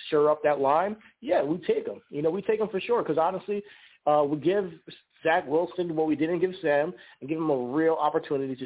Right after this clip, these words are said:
show what he got in the pocket. You know, uh, but if they, uh, but I think that the edge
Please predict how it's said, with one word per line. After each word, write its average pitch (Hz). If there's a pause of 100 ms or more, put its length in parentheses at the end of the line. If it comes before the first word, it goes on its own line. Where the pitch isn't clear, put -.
(120)
show 143
what 139
he 135
got 123 (380)
in 135
the 131
pocket. - (320)
You 131
know, 127
uh, 127
but 135
if 185 (180)
they, 165
uh, 147
but 143
I 139
think 143
that 135 (540)
the 143 (100)
edge 156